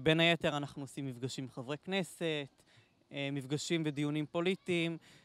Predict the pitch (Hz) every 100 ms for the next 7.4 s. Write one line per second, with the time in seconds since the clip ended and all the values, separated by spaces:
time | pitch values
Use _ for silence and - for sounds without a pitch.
0 | - 139 170 196 220 214 185 180 175 156
1 | 156 - 180 185 170 160 156 165 156 -
2 | 151 156 156 - 139 131 147 143 139 156
3 | 139 120 151 185 214 - - - - -
4 | - 156 165 175 165 143 151 156 - 165
5 | 139 139 131 139 143 165 156 - 156 151
6 | 156 147 131 - 139 135 160 151 135 131
7 | 165 190 185